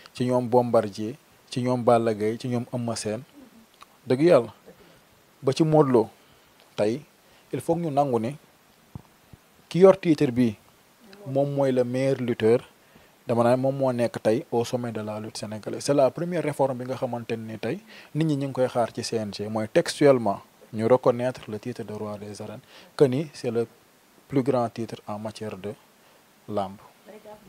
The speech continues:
Speaker 2: loolu moo gën a nekk priorité que round trois round.
Speaker 1: C'est la priorité absolue. C'est la priorité absolue ci lamb, moom moo ci jiitu. Léegi nag leneen après mën na ci tegu.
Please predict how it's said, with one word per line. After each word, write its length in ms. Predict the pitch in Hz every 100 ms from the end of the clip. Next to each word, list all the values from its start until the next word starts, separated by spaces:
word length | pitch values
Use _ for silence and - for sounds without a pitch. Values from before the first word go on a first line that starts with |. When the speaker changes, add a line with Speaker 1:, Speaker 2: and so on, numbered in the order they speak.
| 180
Speaker 2:
loolu 320 | 196 196 190
moo 100 | 180 180
gën 100 | 185
a 40 |
nekk 200 | 190 190 -
priorité 480 | 214 196 170 185 220 _
que 80 | 196
round 520 | 190 - - 185 185 -
trois 140 | -
round. 260 | 190 - - - -
Speaker 1:
C'est 120 | 143
la 180 | 143 139
priorité 400 | 156 156 147 -
absolue. 420 | 151 - 151 202 - - _ _ _ _ -
C'est 80 |
la 140 | 143 139
priorité 200 | 151 156
absolue 280 | - 156 139
ci 100 | 135
lamb, 220 | 127 123
moom 120 | 165
moo 100 | 185
ci 120 | 156 131
jiitu. 220 | 147 - - - -
Léegi 200 | 147 156
nag 140 | 190 -
leneen 280 | 151 180 -
après 280 | 156 156 143
mën 120 | 143
na 80 | 147
ci 100 | -
tegu. 220 | 131